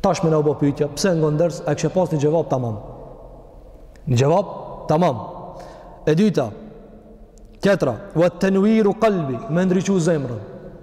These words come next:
"wa tahliyati batinihi", dhe me zbukuru të mbrëmshmen, jo të jashtmen. Ma vështirë se me zbukuru të mbrëmshmen s'ka. Me zbukuru të mbrëmshmen. Pse? As nuk e sheh,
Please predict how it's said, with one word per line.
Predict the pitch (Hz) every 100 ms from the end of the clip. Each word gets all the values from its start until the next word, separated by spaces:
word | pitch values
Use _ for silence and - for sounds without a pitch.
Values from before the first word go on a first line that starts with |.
| - - - - - -
"wa | 160
tahliyati | 165 196 - 202 226 214 196
batinihi", | 185 208 202 220 214 185 139 110 - 147
dhe | 180
me | 196 208 190
zbukuru | 156 185 208 214 233
të | 151
mbrëmshmen, | 170 208 175 - 135 113 - - - -
jo | 156
të | 175
jashtmen. | 147 120 123 107 - - - - - - - - - - - - -
Ma | 135 160 196
vështirë | - - 170 147
se | 165
me | 160
zbukuru | 147 156 156 165 165
të | 135
mbrëmshmen | 151 165 135 147 131
s'ka. | - 104 - - - - - - - - - - - - - - -
Me | 139
zbukuru | 139 147 143 160 185 202 - - - - - -
të |
mbrëmshmen. | 156 170 143 120 123 107
Pse? | - - 202 196 - - - - -
As | 185 180
nuk | 180 170
e | 135
sheh, | 135 156